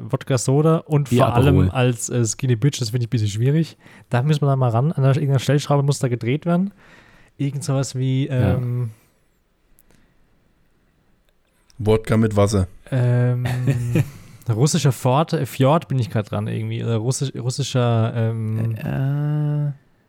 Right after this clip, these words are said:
Speaker 1: russischer Geysir vielleicht?
Speaker 2: ähm,
Speaker 1: So in die
Speaker 2: ich,
Speaker 1: Richtung?
Speaker 2: ich, ich bin auch,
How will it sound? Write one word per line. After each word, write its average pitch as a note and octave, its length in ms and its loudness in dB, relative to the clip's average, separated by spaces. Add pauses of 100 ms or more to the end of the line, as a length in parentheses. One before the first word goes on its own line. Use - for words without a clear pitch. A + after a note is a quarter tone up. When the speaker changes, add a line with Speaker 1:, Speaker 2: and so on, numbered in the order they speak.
(160)
Speaker 1:
russischer B2 280 -4
Geysir E3 800 0
vielleicht? E3 520 0
Speaker 2:
ähm, A#2 400 0 (1200)
Speaker 1:
So - 200 -4
in D#3 100 2
die D#3+ 60 4
Speaker 2:
ich, D#3 60 0
Speaker 1:
Richtung? E3+ 300 0
Speaker 2:
ich, E3+ 220 -2
ich - 140 -6
bin C3 160 0
auch, B2 160 0